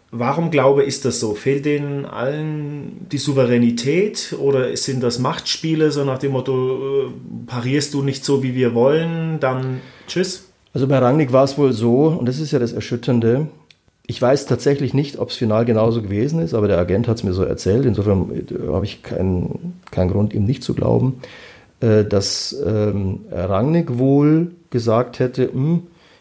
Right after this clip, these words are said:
Speaker 2: ich gebe das jetzt lieber nochmal, äh, der Presseabteilung, ich bin mir nicht ganz sicher, ob ich das alles so sagen darf, offensichtlich." Und, äh, und dann wurde,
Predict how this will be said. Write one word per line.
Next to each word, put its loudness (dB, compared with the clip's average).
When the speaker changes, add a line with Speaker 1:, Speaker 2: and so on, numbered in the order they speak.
Speaker 2:
ich -8
gebe -2
das -4
jetzt 0
lieber 2
nochmal, 4
äh, -2
der -4
Presseabteilung, 0
ich -6
bin 2
mir 4
nicht 2
ganz 0
sicher, -2
ob -2
ich -6
das -4
alles -2
so -6
sagen -2
darf, 2
offensichtlich." -4
Und, 2
äh, 2
und -2
dann 4
wurde, 4